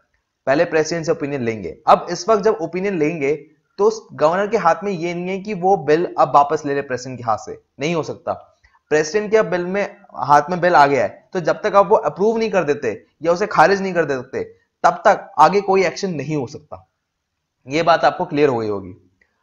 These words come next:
अगर हम आगे चलते हैं तो आते हैं हम एमसीक्यू पे। पहला क्वेश्चन है,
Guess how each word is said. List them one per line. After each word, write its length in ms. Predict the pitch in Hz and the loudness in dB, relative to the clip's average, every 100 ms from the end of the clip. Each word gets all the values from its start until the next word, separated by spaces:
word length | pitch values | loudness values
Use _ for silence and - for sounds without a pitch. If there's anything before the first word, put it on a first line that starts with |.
| _ | _
अगर 200 | 107 147 | 0 4
हम 120 | 170 - | 4 4
आगे 200 | 135 147 | 2 2
चलते 300 | 160 147 160 | 0 0 0
हैं 200 | 165 175 | -2 -6
तो 120 | 170 151 | 0 4
आते 260 | 151 147 | 6 4
हैं 80 | 170 | -2
हम 100 | 165 | -4
एमसीक्यू 360 | 120 123 127 139 | -6 -8 -8 -6
पे। 140 | 139 160 165 _ _ _ | -4 -4 -6 _ _ _
पहला 180 | 156 196 | 2 2
क्वेश्चन 340 | 175 160 170 | 0 -8 -6
है, 80 | 190 | -6